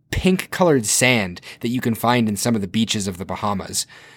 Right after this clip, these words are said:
most notably at the absolutely creatively named Pink Sands Beach. Really? Really, guys? That's, that's the best you've got? That's like calling David Naked Man or calling the Great Pyramids Sand Triangles.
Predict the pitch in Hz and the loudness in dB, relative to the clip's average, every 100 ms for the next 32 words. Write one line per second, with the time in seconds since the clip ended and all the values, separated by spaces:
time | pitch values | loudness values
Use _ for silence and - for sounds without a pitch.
0 | _ 190 233 - - 135 175 131 107 113 | _ 2 2 2 0 4 4 4 2 0
1 | 127 104 - 107 95 95 _ _ - 123 | 0 -2 -2 -2 -2 -4 _ _ -2 0
2 | 123 - 110 98 95 127 139 113 98 - | 2 0 0 0 2 2 2 0 -2 -2
3 | 107 107 101 98 98 104 104 92 - _ | 2 2 0 0 0 0 -2 -4 -6 _
4 | _ _ - 127 - - - 110 110 98 | _ _ 0 0 0 -2 2 2 2 0
5 | 92 90 82 98 - - - _ _ _ | -4 -6 -8 -8 -4 -2 -2 _ _ _
6 | - - - 107 113 120 117 _ _ _ | -20 -20 -2 2 4 2 -2 _ _ _
7 | _ _ _ - 120 120 123 117 117 - | _ _ _ 2 4 6 4 4 0 -6
8 | - 113 - - 107 101 - 110 107 110 | -6 -6 -6 -6 -6 -6 -6 -2 0 0
9 | - 110 98 104 107 _ _ _ _ _ | -2 -4 0 0 0 _ _ _ _ _
10 | _ - 175 226 208 _ - 185 196 170 | _ -4 0 2 2 _ 0 4 4 2
11 | 117 - 139 139 120 95 92 90 90 170 | 0 2 2 4 2 0 -8 -8 0 0
12 | 147 107 101 110 92 87 85 87 - 107 | 0 -2 0 0 0 -4 -8 -14 -10 -6
13 | 101 - 143 139 120 113 98 131 131 - | -6 2 4 4 2 0 0 0 0 -2
14 | 139 135 107 95 92 - - 95 139 135 | 2 2 2 -4 -2 0 0 2 2 4
15 | 123 110 - - 110 110 104 101 101 95 | 2 -2 -4 -6 2 4 4 0 -2 -4
16 | 104 87 85 87 - | -4 -6 -10 -4 -2